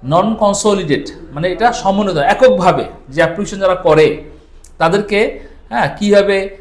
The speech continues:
ভিসা দিবে, কি কি করবে, এই বিষয়ে এখানে লেখা আছে। আচ্ছা, এখানে কিন্তু দেখেন গুরুত্বপূর্ণ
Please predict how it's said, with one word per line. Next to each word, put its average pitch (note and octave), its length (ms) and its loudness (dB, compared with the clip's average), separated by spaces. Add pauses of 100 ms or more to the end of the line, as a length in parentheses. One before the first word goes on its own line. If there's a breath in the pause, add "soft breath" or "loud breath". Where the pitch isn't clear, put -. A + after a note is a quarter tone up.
(360)
ভিসা D#3+ 220 0
দিবে, F#3 240 -2
কি F#3 140 -8
কি A3 140 -6
করবে, G3+ 300 -2
এই F3+ 60 0
বিষয়ে G#3 220 -2
এখানে G3 160 -4
লেখা D3+ 260 0
আছে। A2 260 -4 (720 loud breath)
আচ্ছা, B2+ 260 -6 (680 soft breath)
এখানে B3+ 480 2
কিন্তু A#3 340 -2
দেখেন F#3 420 0 (600)
গুরুত্বপূর্ণ F#3 760 -2